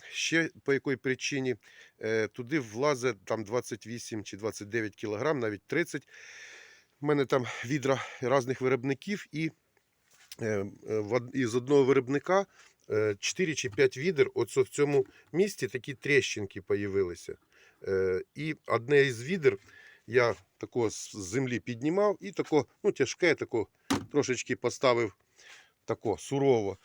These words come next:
і дно відпало. І це все повністю мені заляло медом.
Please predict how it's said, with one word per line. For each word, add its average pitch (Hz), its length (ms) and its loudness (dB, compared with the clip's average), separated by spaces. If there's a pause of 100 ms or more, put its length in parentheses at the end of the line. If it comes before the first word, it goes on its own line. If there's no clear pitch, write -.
(420)
і 240 260 0 (160)
дно 160 460 0 (320)
відпало. 95 600 -2 (560)
І 135 160 -4
це 135 340 -2
все 135 240 0
повністю 175 540 0
мені 113 200 0
заляло 113 500 2 (140)
медом. 92 440 -4